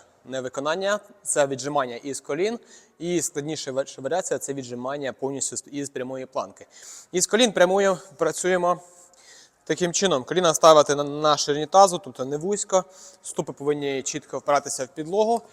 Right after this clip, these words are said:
І руки ми ставимо паралельно, е,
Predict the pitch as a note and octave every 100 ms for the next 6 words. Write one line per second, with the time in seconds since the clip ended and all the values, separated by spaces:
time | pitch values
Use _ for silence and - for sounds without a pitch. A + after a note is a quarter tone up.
0 | - - _ A3 F#3+ G3 G3+ G3 - -
1 | - _ _ _ C#3+ D#3 C#3+ - - E3
2 | F#3 D#3+ - D3+ E3 D#3+ C#3 A#2+ - -
3 | _ -